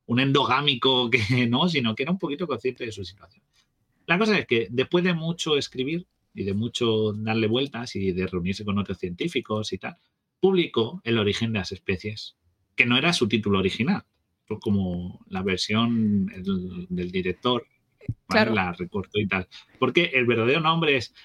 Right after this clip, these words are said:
Speaker 1: On the Origin of, of Species by Mean, bueno, lo leo en castellano, ¿vale? El origen de las especies,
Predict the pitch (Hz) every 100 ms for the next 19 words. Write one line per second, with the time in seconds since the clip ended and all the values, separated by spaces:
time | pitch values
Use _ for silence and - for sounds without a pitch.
0 | - 127 143 170 202 226 196 180 175 139
1 | 139 - 135 - 143 160 220 165 135 147
2 | 143 143 165 190 185 117 90 - - 113
3 | 135 147 135 120 117 - 98 98 127 180
4 | 143 127 127 160 185 175 160 135 175 175
5 | 196 180